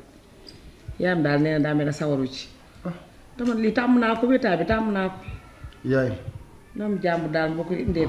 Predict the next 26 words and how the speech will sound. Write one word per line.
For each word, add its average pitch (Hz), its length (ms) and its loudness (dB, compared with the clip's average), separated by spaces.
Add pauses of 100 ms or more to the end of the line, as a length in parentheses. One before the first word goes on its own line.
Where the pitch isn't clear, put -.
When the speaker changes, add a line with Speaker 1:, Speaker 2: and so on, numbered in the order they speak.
(200)
Speaker 1:
donte 190 280 -2
sa 165 120 -4
turandoo 160 440 2
laat. 139 240 0 (280)
Speaker 2:
Mhm. 113 320 -8
Speaker 1:
Xale 196 160 0
yi 175 80 0
moom 160 240 0 (800)
ñoo 208 120 -2
ko 196 120 -4
ñoo 185 180 2
yore 180 260 0
te 170 80 -10
man 165 140 -8
xam 160 120 -8
nga 160 100 -4
damaa 156 180 -4
xaw 160 160 -2
a - 40 -2
compliqué. 135 520 -4 (220)
Speaker 2:
D'accord. 117 340 -12 (760)
Yaay, 147 240 2
loolu 160 200 4
lépp 170 200 0
amul 120 160 -2
solo. 95 220 -10